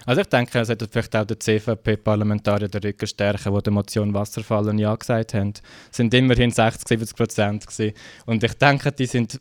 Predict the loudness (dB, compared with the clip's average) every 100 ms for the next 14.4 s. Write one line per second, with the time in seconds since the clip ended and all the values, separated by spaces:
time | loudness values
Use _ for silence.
0 | -8 0 4 4 2 0 -2 0 2 0
1 | 0 0 4 2 2 0 -2 -2 2 0
2 | 0 -4 2 2 2 2 0 0 0 0
3 | -2 0 0 0 0 0 0 -4 -20 -20
4 | -14 0 2 2 0 0 0 -2 -4 0
5 | 2 0 -6 -20 -20 -4 -2 0 -2 -2
6 | -4 -4 -4 -4 -2 -2 -4 -20 -2 2
7 | 4 4 2 -2 -2 0 0 0 0 2
8 | 2 0 0 0 0 2 2 0 0 0
9 | 2 4 2 0 0 0 -2 -6 -14 -2
10 | 0 0 -2 -2 -2 -4 -6 -6 -4 -4
11 | -4 0 0 2 0 0 0 -2 -2 -6
12 | -2 0 0 -2 0 0 -2 -2 -2 0
13 | 0 0 0 -2 0 0 2 2 0 0
14 | -2 -2 -6